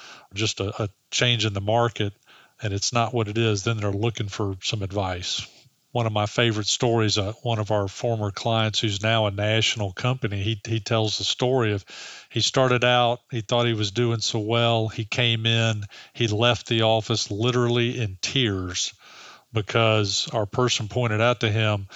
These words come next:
his money was not cash flowing the way he, he thought,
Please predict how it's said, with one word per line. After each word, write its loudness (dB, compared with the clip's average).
his 2
money 2
was -2
not 2
cash 2
flowing 0
the -4
way 0
he, 0
he -4
thought, 2